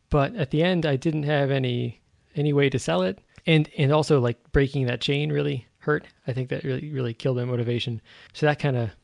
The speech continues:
that kinda <laughs> died off. And then I, um, at some point, I started a blog called Design with Dave. So it was sort of my first attempt at, like, content marketing. And this was, uh, since I was a developer and I wanted to learn more about design, I thought, like, "Hey, I'll learn, like, while blogging about it."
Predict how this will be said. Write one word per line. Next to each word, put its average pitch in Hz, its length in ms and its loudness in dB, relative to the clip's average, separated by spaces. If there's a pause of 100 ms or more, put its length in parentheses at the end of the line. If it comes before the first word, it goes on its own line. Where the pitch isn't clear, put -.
that 135 160 -2
kinda 160 200 0
<laughs> 139 120 0
died 127 140 2
off. 135 280 -2
And 131 120 0
then 147 120 2
I, 135 240 0
um, 123 340 -4
at - 140 -10
some 175 180 -2
point, 147 220 2
I 127 120 4
started 143 320 0
a 120 60 -2
blog 131 520 -2
called 123 340 -4
Design 131 440 -2
with 117 200 -8
Dave. 123 480 -2 (140)
So - 200 -4
it - 20 2
was 131 200 -6
sort 156 200 -2
of 131 40 -2
my 139 100 0
first 147 280 -2
attempt 131 320 -6
at, 127 80 -8
like, 131 200 -6 (120)
content 127 360 -4
marketing. 120 680 -4 (100)
And 139 180 0
this 147 180 0
was, 123 640 0 (120)
uh, 113 260 -2
since 165 240 0
I 170 80 4
was 135 120 4
a 131 40 0
developer 139 500 2
and 120 100 -6
I 123 60 0
wanted 160 280 0
to 143 80 -2
learn 139 180 2
more 131 140 0
about 123 220 -2
design, 120 420 -2
I 120 40 -8
thought, 135 200 -2
like, 131 160 -6
"Hey, 151 140 0
I'll 135 180 -2
learn, 143 440 -2 (120)
like, 120 180 -6
while 123 340 0
blogging 147 420 0
about 120 220 0
it." - 160 -6